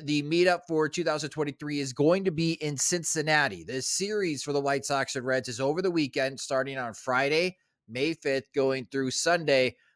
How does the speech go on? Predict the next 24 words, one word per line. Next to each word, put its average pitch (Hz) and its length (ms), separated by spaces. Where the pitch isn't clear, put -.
May 127 420
seventh. 127 640
And 151 420
the, 156 720
what, 196 200
what 214 200
you 220 80
need 277 180
to 277 100
start 196 380
thinking 143 320
about 85 500
with 135 200
this 156 180
particular 135 540
road 107 360
trip 80 340
is 143 760
hotels. 147 880
I 135 140
just 143 500
learned 151 680
from 135 180
someone 165 720